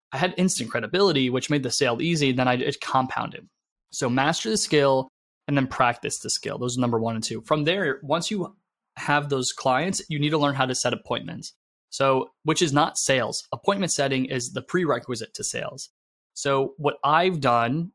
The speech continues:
is I went out and I paid for a program on LinkedIn. I think right now in twenty twenty-two, twenty twenty-three, depending on when you're watching this, the best place to actually set appointments is Twitter. So we teach this. Wiz of Ecom teaches this. It,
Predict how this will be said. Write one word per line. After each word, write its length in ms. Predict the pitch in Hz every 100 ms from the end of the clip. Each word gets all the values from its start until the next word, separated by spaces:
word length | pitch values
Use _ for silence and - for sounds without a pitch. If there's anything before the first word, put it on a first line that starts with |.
| -
is 600 | 135 131 127 123 120 - - - _ _
I 120 | 123 131
went 160 | 139
out 220 | 135 131 -
and 120 | 127
I 180 | 120 117
paid 300 | - 131 131
for 120 | -
a 60 | 117
program 360 | - 123 123
on 140 | 117 107
LinkedIn. 340 | 120 131 190
I 120 | 143
think 240 | 131 147 147
right 200 | 123 139
now 260 | 131 143 -
in 100 | 135 127
twenty 260 | - 131
twenty-two, 440 | 131 131 120 135 131
twenty 240 | 131 123
twenty-three, 680 | - 123 117 113 127 170 208 _ _ _ _ -
depending 280 | 110 127
on 60 | 120
when 100 | 117
you're 80 | 113
watching 320 | 113 127 185
this, 180 | 190 -
the 120 | 123
best 500 | 120 131 147 - - _ _
place 260 | - 139 -
to 140 | -
actually 300 | 123 123 -
set 180 | 123 123
appointments 640 | 113 - 120 165 196 - - _
is 300 | 135 123 120
Twitter. 420 | - - 139 151 _ _ _ _
So 540 | - 135 131 131 123 - _ -
we 140 | 165
teach 260 | 156 160 -
this. 380 | 170 165 - -
Wiz 280 | 123 131 139
of 80 | 135
Ecom 420 | 135 135 131 131
teaches 340 | 135 127 123
this. 220 | 123 123
It, 160 | 120 117